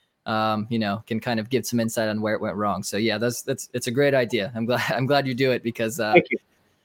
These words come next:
Speaker 1: the, we all need more Hurricanes content. So <laughs>
Speaker 2: I agree.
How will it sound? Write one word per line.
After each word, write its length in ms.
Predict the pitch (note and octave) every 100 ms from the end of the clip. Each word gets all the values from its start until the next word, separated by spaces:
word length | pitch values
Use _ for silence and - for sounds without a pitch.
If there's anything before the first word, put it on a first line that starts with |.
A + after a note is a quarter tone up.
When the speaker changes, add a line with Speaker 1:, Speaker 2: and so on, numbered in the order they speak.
| _ _ _ _ -
Speaker 1:
the, 220 | B2+ C3
we 120 | D3+
all 140 | D#3
need 160 | D3+ C#3
more 180 | C3 B2+
Hurricanes 480 | B2+ A#2 B2+ A2 -
content. 400 | A2 G#2 - -
So 200 | - -
<laughs> 20 | -
Speaker 2:
I 380 | A#2+ - G#3+ A3
agree. 480 | - A4+ A#4+ G#4